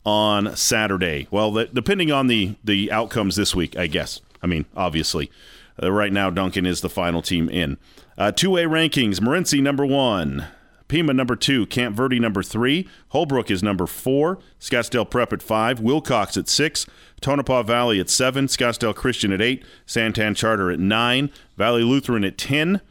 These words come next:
Heritage Academy at eleven, Gilbert Christian at twelve, Miami at thirteen, Saint John's at fourteen, Veritas at fifteen, and Trivium at sixteen, the way they are with three, three weeks left in the season.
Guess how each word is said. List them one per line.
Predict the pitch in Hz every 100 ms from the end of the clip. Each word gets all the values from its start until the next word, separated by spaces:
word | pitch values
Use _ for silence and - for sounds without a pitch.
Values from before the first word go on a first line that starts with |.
| - _ -
Heritage | 123 120 104
Academy | 98 117 113 107
at | 98
eleven, | 95 110 131 131
Gilbert | 110 98
Christian | - 123 - 95
at | -
twelve, | - 123 98 98
Miami | 95 98 107 107 98
at |
thirteen, | - 127 - 127 123 120
Saint | 113 107 90
John's | 107 107 87
at | -
fourteen, | 139 143 - 127 127 - - -
Veritas | - 113 113 110 101 98
at | -
fifteen, | 113 - 110 107
and | 87
Trivium | - 127 98 85 82 - _ -
at | 87 -
sixteen, | - 131 - - 85 76 73 _ _ _ _ _ _ _ _ _ _ -
the | 87
way | 92 90
they | 90
are | 90 90 87
with | 87 -
three, | - 110 101
three | - - - - 127 110
weeks | 101 95 -
left | 98 95 - -
in | 95 87
the | 82
season. | - 135 160